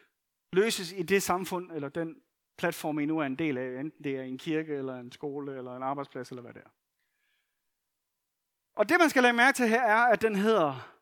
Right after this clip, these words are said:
hvis din bror forsynder sig mod dig. Ikke hvis du forsynder dig, men hvis din bror forsynder sig mod dig. Det vil sige, at hvis du oplever, at nogen har krænket dig,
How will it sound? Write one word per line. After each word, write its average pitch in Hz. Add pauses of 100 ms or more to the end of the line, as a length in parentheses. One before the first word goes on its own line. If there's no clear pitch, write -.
(200)
hvis 208
din 208
bror 220
forsynder 214
sig 175
mod 160
dig. 190 (2500)
Ikke 262
hvis 254
du 320
forsynder 240
dig, 110 (920)
men 226
hvis 214
din 214
bror 226
forsynder 226
sig 185
mod 180
dig. 202
Det 254
vil 254
sige, 269
at 202
hvis 220
du 359
oplever, 247
at 196
nogen 247
har 226
krænket 208
dig, 185